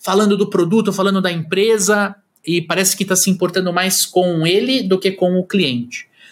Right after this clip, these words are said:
Quando você pega uma reunião de alguém mais sênior, alguém que entende mais, é, é, não só do produto ou do serviço do mercado, mas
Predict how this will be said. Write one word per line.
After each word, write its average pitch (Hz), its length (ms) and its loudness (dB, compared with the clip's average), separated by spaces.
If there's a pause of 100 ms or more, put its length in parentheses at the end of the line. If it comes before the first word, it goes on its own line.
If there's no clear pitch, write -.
(360)
Quando 185 160 0
você 208 180 0
pega 190 260 -2
uma 180 140 2
reunião 170 400 0
de 160 100 -2
alguém 156 240 2
mais 151 300 0
sênior, 175 380 2
alguém 143 280 0
que 156 440 -2 (760)
entende 160 460 2
mais, 151 640 0 (360)
é, 135 440 -2
é, - 20 -2
não 196 220 2
só 160 580 0
do 156 160 -2
produto 156 320 2
ou 156 60 -4
do 143 40 -2
serviço 147 380 -2
do 151 80 -6
mercado, 151 340 -4
mas 151 380 -2